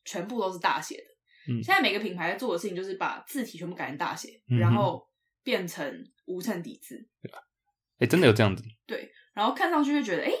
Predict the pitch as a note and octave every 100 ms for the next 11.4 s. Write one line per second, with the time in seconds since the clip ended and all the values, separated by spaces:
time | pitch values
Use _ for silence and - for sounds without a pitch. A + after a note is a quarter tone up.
0 | - _ _ - F3+ F3 G3 A3+ C4+ C4+
1 | E3+ F3 F3+ F#3+ F#3 - - E3+ - -
2 | F3 - _ _ C3 F#2 - E4+ C#4+ A#3
3 | - - A#3 E3+ G3+ D4+ D4 A3+ A3+ C#4
4 | G#3 E3 G#3 G#3+ E3 E3+ A#3+ - G3 E3
5 | - F3 F3+ F3 F3 E3+ - A#3 F3 E3
6 | - G#3+ G3+ F3 C#3 D#3 E3+ - - G3
7 | G3+ E3 F#3+ E3 E3+ - E3 - - -
8 | F#2+ F2+ A#3+ E3+ D#3 - A3 E3 - -
9 | - _ _ - A3 F3 E3 E3+ D#3+ G2
10 | G2 F2+ - - _ _ C#4+ E4 D#4 F#4
11 | D4 C4 F3 D#3